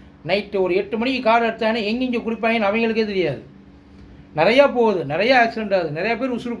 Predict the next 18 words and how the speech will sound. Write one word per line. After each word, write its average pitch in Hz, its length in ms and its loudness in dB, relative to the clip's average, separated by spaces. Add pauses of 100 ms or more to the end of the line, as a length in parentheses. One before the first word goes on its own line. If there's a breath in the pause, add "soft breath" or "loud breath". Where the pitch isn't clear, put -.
போகுது. 143 200 -4 (540 loud breath)
அதையெல்லாம் 226 380 2
பிடிச்சி 247 240 0
அவங்ககிட்ட 220 440 0
சொத்தை 285 420 0
பறிமுதல் 262 400 -2
பண்ணிடுங்கன்ற 226 540 -4 (160)
அரசாங்கத்துக்கு 208 420 0
கொண்டே 208 200 -2
கொடுத்துருங்க. 190 380 -8 (1200)
ஆனா 180 180 -2
அவங்ககிட்டயெல்லாம் 214 600 0
இந்த 214 140 -2
இதெல்லாம் 214 380 0
காட்ட 208 180 0
மாட்டீங்கல்ல, 196 520 -2
பிடிச்சி 202 260 -8
வச்சுட்டு 190 280 -6